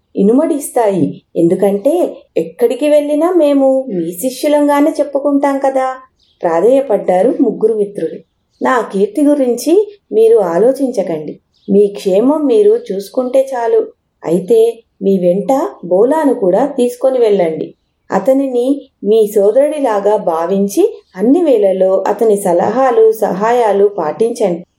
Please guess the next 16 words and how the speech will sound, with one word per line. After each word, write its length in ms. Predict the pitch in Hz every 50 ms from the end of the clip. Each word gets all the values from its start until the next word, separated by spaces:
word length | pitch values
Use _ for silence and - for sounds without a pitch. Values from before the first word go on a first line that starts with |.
| _ _ _
అంటూ 400 | - 170 170 165 165 208 262 392 453 - - _ _ _ 196
గురువుగారు 720 | 196 233 269 311 359 320 302 277 254 220 208 208 214 208 214
పలికారు. 480 | 190 156 156 170 165 208 196 180 175 180 - - _ _ _ _ _ _ -
ముగ్గురు 340 | 185 180 180 175 185 262 285
మిత్రులకు 800 | 311 330 330 330 - 311 302 294 285 294 285 277 277 277 277 277 - - _ -
ఈ 160 | 214 220 214
సలహా 380 | 208 214 185 165 170 196 254 311
నచ్చలేదు. 580 | 330 311 277 - - 214 180 165 160 156 - - - _ _ _ _ _ _ _ -
బోలా 320 | 175 175 190 214 240 262
బొత్తిగా 640 | 254 175 170 165 165 - - 196 196 233 285 359 - - -
అక్షర 360 | - 180 180 - - 285 294
జ్ఞానం 420 | 302 269 285 285 277 269 269 262 254
లేనివాడు, 480 | 247 240 240 240 233 233 233 226 220 226 220 - - _ _ _ -
గురువుగారి 520 | 202 180 190 208 226 226 269 269 277 277 269
సేవకుడే 640 | 269 277 262 247 240 240 240 240 247 240 240 240 240
గాని 380 | 233 226 226 240 294 381 403